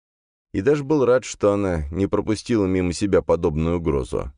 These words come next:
Другой такой одержимый мог бы представлять реальную опасность для человечества. Теперь Алиса знала чуточку больше, чем все остальные.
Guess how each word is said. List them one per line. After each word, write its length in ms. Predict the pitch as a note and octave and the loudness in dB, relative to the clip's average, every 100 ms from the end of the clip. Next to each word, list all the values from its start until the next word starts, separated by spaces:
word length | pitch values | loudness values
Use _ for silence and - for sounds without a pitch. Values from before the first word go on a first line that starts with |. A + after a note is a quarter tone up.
| - | -10
Другой 500 | D2+ D#2+ F2 F#2+ A2 | -4 0 0 2 2
такой 320 | G2 F#2+ F2 | 2 2 0
одержимый 520 | D#2 E2 D2+ E2+ D2+ | 2 0 0 0 0
мог 220 | D#2 F#2 | 0 0
бы 200 | E2 E2 | -2 -4
представлять 760 | D2+ E2+ - - D#2+ E2 F2 - | -4 -4 -4 0 0 2 -2 -2
реальную 400 | D#2+ F#2 F2 E2+ | 0 2 2 -2
опасность 580 | D#2+ G#2 - C#2+ - C2 | 0 0 0 -6 -8 -8
для 140 | B1 C#2 | -6 -4
человечества. 840 | D#2 C#2+ A#1 - - A1 G1+ - _ _ _ - | 0 0 -2 -8 -12 -10 -10 -12 _ _ _ -12
Теперь 320 | A2+ F3 D3+ | -6 -2 0
Алиса 340 | A#2 A#2 - | 0 -4 -4
знала 400 | F#2 G2 A2 G2 | -2 0 0 -2
чуточку 520 | - A2 G2 - - F2 | -4 -6 -6 -8 -6 -2
больше, 380 | A2+ B2+ - | 0 -2 -4
чем 220 | A2 F#2+ D2 | -6 -4 -6
все 220 | - D#2+ | -2 -2
остальные. 720 | C#2 - D2 C2 A#1 G1+ A1+ | -2 -2 -2 -2 -6 -10 -14